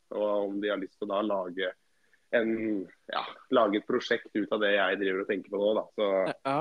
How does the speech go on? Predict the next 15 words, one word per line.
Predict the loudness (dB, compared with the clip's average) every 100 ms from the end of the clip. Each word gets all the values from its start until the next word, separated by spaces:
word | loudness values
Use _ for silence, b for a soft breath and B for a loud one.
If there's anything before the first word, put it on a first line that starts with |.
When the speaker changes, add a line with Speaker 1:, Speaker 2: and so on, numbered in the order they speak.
| -4
Speaker 2:
ja. | -8 -20 -12 0
Speaker 1:
det | 4
er | 4 4
å | 2
jobbe | 0 -4
litt | -4 -4
rundt | -6 -2
det, | 2
da, | 2
så | 0 -6
får | -12
vi | -6
se | -4
hvordan | -4 -4 -6 -6
det | -4